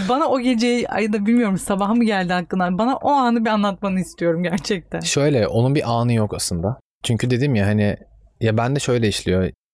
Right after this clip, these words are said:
Speaker 2: Dediğim durum şöyle oluyor aslında. Yani çalışıyorum ben evde, bir kayıt alıyorum kendimce.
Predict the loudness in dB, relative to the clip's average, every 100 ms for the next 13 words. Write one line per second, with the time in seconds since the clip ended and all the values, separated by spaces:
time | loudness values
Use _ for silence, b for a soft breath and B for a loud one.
0 | _ -2 0 2 2 0 0 0 0 0
1 | 0 -2 -4 -2 0 0 0 -2 _ _
2 | _ -2 -2 0 0 2 2 0 0 0
3 | 0 -2 -4 -2 -2 0 0 2 0 -2
4 | -2 0 0 0 0